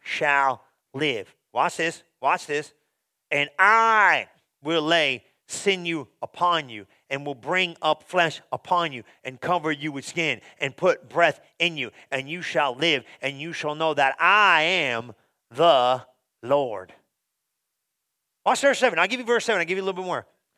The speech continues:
"So I prophesied as I was commanded." What did he say? He said,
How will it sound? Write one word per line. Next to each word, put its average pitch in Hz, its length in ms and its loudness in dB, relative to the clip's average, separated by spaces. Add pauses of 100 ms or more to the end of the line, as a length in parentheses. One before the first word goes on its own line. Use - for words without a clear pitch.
(220)
"So 185 180 4
I 185 160 8
prophesied 190 960 4 (280)
as 160 240 4
I 165 160 6
was 160 260 0
commanded." 143 880 0 (1500)
What 202 100 6
did 254 40 6
he 254 40 4
say? 214 460 6
He 226 120 -2
said, 214 300 4